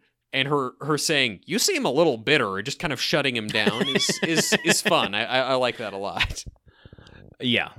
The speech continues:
Speaker 2: Yes. Uh, Randy, I don't know. I mean, do you wanna talk a little bit about his, like, crusade here? Like, it's, I feel like it's been coming to fruition more and more with every episode since the Binford episode. Uh, but it's like he's,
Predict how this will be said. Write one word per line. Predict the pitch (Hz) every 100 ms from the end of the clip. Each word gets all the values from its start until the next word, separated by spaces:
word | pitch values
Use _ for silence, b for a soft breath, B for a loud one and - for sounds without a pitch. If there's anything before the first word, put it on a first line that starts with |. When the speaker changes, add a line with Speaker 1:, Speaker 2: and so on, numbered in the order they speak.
| -
Speaker 2:
Yes. | - 131 110 - - -
Uh, | 139 135 135 131 143
Randy, | 147 220 349 330 165 95
I | 139 226
don't | 220
know. | 208 123
I | 127
mean, | 160 165
do | - B -
you | 185
wanna | 254 254
talk | 196 196
a |
little | 170 170 175
bit | 180
about | 160 147 139
his, | 139
like, | 127 120 - - 170
crusade | 151 127 131 139 151
here? | 147 160 160 160
Like, | 143 127 - -
it's, | 170 - - - - -
I | 160
feel | - 269
like | 247 196
it's | 143
been | 151
coming | 131 151 151
to | 127
fruition | - 120 127 127 113 101 101 _ -
more | 139 135 170
and | 139
more | 123 120 110
with | 101 104
every | 117 107
episode | 104 104 101 92
since | 113 -
the |
Binford | 92 110 104 101 90
episode. | - - 87 87 - B B B B
Uh, | 107 107 104 104 -
but | 117 131
it's | - 101 151
like | 208 170 - _ _ -
he's, | 151 233 240 196 156 - -